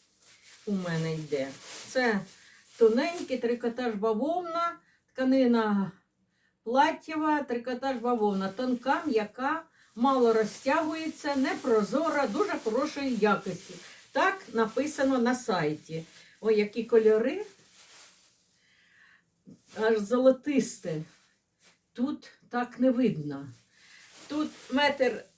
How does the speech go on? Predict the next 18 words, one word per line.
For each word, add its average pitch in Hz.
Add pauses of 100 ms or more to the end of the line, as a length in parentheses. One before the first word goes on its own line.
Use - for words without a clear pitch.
е, 196
шістдесят, 233 (1160)
два 240
тридцять, 233 (500)
плюс 294
хвіст. - (800)
Ще. 165
Це 285
всі 285
тканини 294
у 254
них 233
стокові. 330 (760)
Як 254
написано 285
у 269
них, 262
е, 214